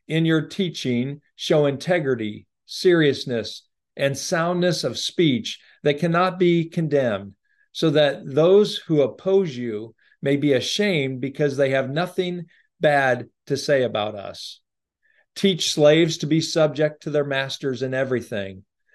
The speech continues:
to try to please them, not to talk back to them, and not to steal from them, but to show that they can be fully trusted, so that in every way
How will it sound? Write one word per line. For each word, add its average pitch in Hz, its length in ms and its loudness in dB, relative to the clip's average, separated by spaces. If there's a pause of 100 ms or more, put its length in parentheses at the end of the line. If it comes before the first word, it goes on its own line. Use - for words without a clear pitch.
(120)
to 180 100 2
try 165 300 4
to 147 80 4
please 156 420 0
them, 101 380 -4 (360)
not 160 280 0
to 165 80 -2
talk 160 320 -2
back 127 260 -2
to 117 100 -12
them, 101 380 -12 (380)
and 160 120 0
not 180 200 0
to 180 100 0
steal 160 380 2
from 107 260 -4
them, 98 320 -10 (360)
but 151 140 2
to 165 80 0
show 180 380 4
that 185 160 2
they 165 140 2
can 151 200 0
be 131 140 -4
fully 196 680 2 (140)
trusted, 151 640 -6 (460)
so 185 200 2
that 156 160 4
in 143 120 2
every 160 280 4
way 139 500 0